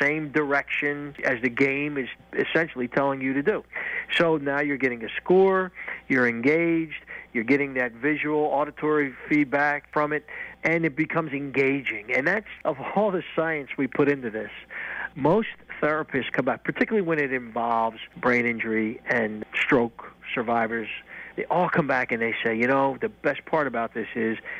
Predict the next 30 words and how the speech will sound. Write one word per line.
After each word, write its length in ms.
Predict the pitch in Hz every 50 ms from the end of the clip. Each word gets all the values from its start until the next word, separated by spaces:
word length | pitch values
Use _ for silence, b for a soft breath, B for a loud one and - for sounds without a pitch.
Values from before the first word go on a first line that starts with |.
| B B -
is 80 | - -
that 100 | 120 110
our 80 | 110
patients 440 | 107 - - 123 110 - 120 107 -
are 80 | - 107
engaged. 600 | 104 107 101 107 110 113 101 87 85 - - - - - - -
They 100 | - 127
actually 300 | 123 123 - - 120 104
want 320 | 98 98 117 123 123 -
to 100 | - 127
do 220 | 117 - 127 120 113
this. 160 | 110 107 - -
They 80 | 135
get 120 | 117 143 139
a 40 |
little 200 | 135 139 147 127
competitive 720 | - - - 117 - - - 151 147 131 113 110 107 101 104
with 160 | 107 104 101
it." 100 | 104 101 B B B B B B
And 120 | - 131 120
we 240 | 123 143 156 139 135 - -
like 320 | 117 139 165 202 196 - -
that 240 | 120 110 113 123 -
because 260 | 147 131 - 139 117 -
that's, 220 | 143 - - -
we 180 | 143 131 143 147
need 360 | 147 151 156 160 151 147 123
that 240 | 135 135 135 127 127
motivation 720 | 123 131 135 135 127 120 113 131 131 135 127 - - 104 98 - B B B B B B B -
to 380 | - 120 117 117 117 113 113 117